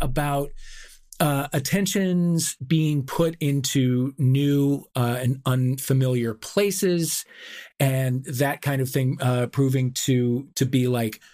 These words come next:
um, rich and, and, and helpful and pleasurable and, like, uh, eye-opening and, and light, lighting new ways forward. And that's definitely, that's really, really been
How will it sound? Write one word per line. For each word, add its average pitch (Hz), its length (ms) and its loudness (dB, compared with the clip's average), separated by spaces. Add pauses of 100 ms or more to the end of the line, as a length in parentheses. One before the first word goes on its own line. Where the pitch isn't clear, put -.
(640)
um, 123 420 0 (160)
rich 220 400 2
and, 165 260 -2
and, 139 400 -2
and 123 300 0
helpful 156 800 0
and 123 560 0 (120)
pleasurable 139 720 2
and, 123 240 0
like, 120 240 -2 (480)
uh, 123 360 0 (300)
eye-opening 147 640 0
and, 123 160 -2
and 117 260 0 (640)
light, 127 320 2 (120)
lighting 143 420 2
new 120 180 2
ways 110 480 0
forward. 98 420 -2
And 95 120 -2
that's 95 260 -4
definitely, 104 720 -2 (140)
that's 113 220 -2
really, 117 460 2
really 104 360 0
been 92 400 -4